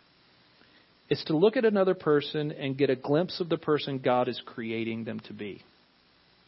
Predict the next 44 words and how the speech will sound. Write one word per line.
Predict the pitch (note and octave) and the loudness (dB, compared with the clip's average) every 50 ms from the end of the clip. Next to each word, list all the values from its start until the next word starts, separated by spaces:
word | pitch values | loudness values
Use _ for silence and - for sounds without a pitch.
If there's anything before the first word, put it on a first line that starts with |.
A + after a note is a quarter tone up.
| _ _ _ _ _ _ _ _ _ _ _ _ - _ _ _ _ _ _ _ _ _ _ _ _ _ _ _ _ _ _ _ _ _ _ _ _ _ _ _ _ _ _ _ _ _ _ _ _ _ _ _ _ | _ _ _ _ _ _ _ _ _ _ _ _ -20 _ _ _ _ _ _ _ _ _ _ _ _ _ _ _ _ _ _ _ _ _ _ _ _ _ _ _ _ _ _ _ _ _ _ _ _ _ _ _ _
And | - D3 C#3 - | -2 -2 0 0
to | D3+ | -2
say, | C#3 - - F3 E3 D#3+ E3 | -2 2 4 6 6 6 6
"I | - C3 C#3+ D#3 | 4 2 2 2
see | D#3 - - - G3+ G#3 A3 G#3 | 2 2 -2 -2 0 2 2 2
who | G3+ - G#3 G3 G3 | 2 0 0 0 0
God | F3+ - D3+ C#3 C#3+ C#3+ C#3+ | 2 4 6 6 6 6 4
is | D3 C3 - | 2 0 0
making | C#3+ D3+ E3 E3 D#3+ - C3 B2 A2+ | 0 0 0 0 -2 -4 -6 -6 -4
you, | A2+ A2+ A2+ A2+ A#2 A#2+ - B2+ | -4 -4 -2 -2 -2 -2 -4 -4
and | C3+ B2+ | -4 -4
it | B2 A#2+ | -2 0
excites | B2 B2 - - - - - D3+ D3+ D3 - - - - - | -2 -2 -4 -6 -12 -6 -4 -2 -2 -2 -4 -8 -14 -16 -14
me. | G#2+ G2+ F#3 - - _ _ _ _ _ _ _ _ _ _ _ _ _ _ _ _ _ _ _ _ _ - | -14 -16 -16 -18 -20 _ _ _ _ _ _ _ _ _ _ _ _ _ _ _ _ _ _ _ _ _ -6
I | B2 | -2
want | B2+ E3 F#3+ | 2 2 2
to | D#3+ | 4
be | C#3+ A#2+ | 2 0
a | - | -2
part | - - - D3+ C#3 C3 | -2 0 2 2 2 2
of | A#2 G#2+ - | 0 -6 -10
that. | F#2+ - - - - - - - - - _ _ _ _ _ - _ _ _ _ _ _ _ _ - | -14 -16 -16 -18 -20 -20 -20 -20 -20 -20 _ _ _ _ _ -20 _ _ _ _ _ _ _ _ 2
I | E3 | 4
want | G3+ G#3 D#3 | 6 6 6
to | - - - | 4 0 2
partner | - F3 F#3 G3 F3 E3 D#3 | 4 6 6 6 4 2 0
with | C#3+ C#3+ C#3 - | 0 0 -2 0
you | D3+ D3+ D#3 D#3+ D#3 | 0 2 2 2 2
and | - D3+ D3+ E3+ F3 F3 D#3 | 2 2 2 2 0 2 2
God | D3+ C#3+ C#3+ D3 D#3 D#3 | 4 4 6 6 4 4
in | D#3 D3 | 4 2
the | C#3+ C#3 | 2 0
journey | C3+ C3 C#3+ D3 D#3 D#3 D3+ | 0 0 0 2 2 2 0
you | D3 C#3 C#3+ C#3+ | 0 0 2 2
are | C#3+ C3+ | 2 2
taking | - - C#3 C3+ C3+ - C#3 C3 | 2 0 0 0 0 -4 -8 -8
to | - C3+ B2+ | -6 -4 -4
his | B2 A2+ - | -4 -4 -4
throne. | - - C#3 C#3 C3 B2 A2+ A2+ A2 A2+ A2+ C3+ | -6 -2 0 0 0 0 0 -2 -4 -6 -6 -6
And | C#3 C3+ | -4 -2
when | B2+ B2+ C3 | -2 -4 -2
you | C3 D#3+ G#3 | -2 -2 -4
get | G#3+ - G3+ A3+ A#3 - - | 2 4 4 4 4 2 -2
there, | - A#2 A2+ A#2 B2+ | 0 0 0 0 -2